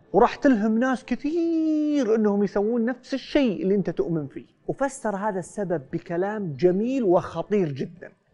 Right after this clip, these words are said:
قال لك: "شوف، الناس بطبيعة الحال عندها هذه الدائرة الذهبية مغروسة في طبيعتها الغريزية، مش النفسية السيكولوجية، لا، البيولوجية، الأحيائية."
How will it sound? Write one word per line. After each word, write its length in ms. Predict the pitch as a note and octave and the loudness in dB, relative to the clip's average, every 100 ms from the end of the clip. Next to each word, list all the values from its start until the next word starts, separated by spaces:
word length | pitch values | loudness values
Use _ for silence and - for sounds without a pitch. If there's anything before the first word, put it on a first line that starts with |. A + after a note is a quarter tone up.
| A3 | 4
قال 120 | C4 | 4
لك: 120 | B3+ | 2
"شوف، 360 | - A#3 - - | 0 0 -2 -4
الناس 520 | F3 F3 A3+ C4+ A3 | -2 -2 -2 -2 -2
بطبيعة 540 | E3 F3 F3+ A3+ F#3 F#3 | -2 -2 -2 -2 -2 -2
الحال 580 | E3+ E3 F#3 F3+ D#3+ F#3+ | -4 -4 -2 0 0 -2
عندها 840 | - F3+ B3+ B3+ E3+ D3+ D3 D#3 F3 - | -6 -2 2 2 2 0 2 0 0 -6
هذه 420 | D#3 F#3 G#3 E3 | 4 8 8 8
الدائرة 520 | C3 C3 F#3 D3+ D3+ | 6 8 8 6 2
الذهبية 680 | D3+ D3+ E3+ C#3+ E3 C#3+ E3 - - | 0 0 2 2 0 -2 -4 -8 -6
مغروسة 960 | E3+ G#3 A3+ E3 F3+ B3+ C#4 - C4+ B3+ - _ _ | -2 0 2 0 0 2 0 0 -4 -4 -8 _ _
في 180 | - A#3 | -4 -2
طبيعتها 760 | A3+ G#3 F#3 A3 G3 B3 F#3 G3+ | 2 0 2 2 2 -2 -2 2
الغريزية، 880 | F#3+ D#3+ G#3+ A3+ G3+ A3 A#3 B3 A3 | 2 4 2 2 0 -2 0 0 0
مش 180 | F#3+ C#4 | -2 0
النفسية 600 | C4 B3 B3 - C4 A3 | 0 -2 -4 -2 0 2
السيكولوجية، 800 | - F#3 F3+ F#3 F3+ E3 G3+ E3+ | 0 0 0 2 2 2 0 2
لا، 160 | E3 - - _ D3 | 2 0 -12 _ -2
البيولوجية، 1120 | D#3 C#3+ F#3 F3+ F3 E3+ D3+ E3+ F3 C#3 - - | 0 6 8 8 8 6 2 0 -2 -2 -6 -2
الأحيائية." 880 | D#3+ - - - F3 D#3+ F3+ D3+ B2 | -2 -2 -10 0 2 2 2 -2 -4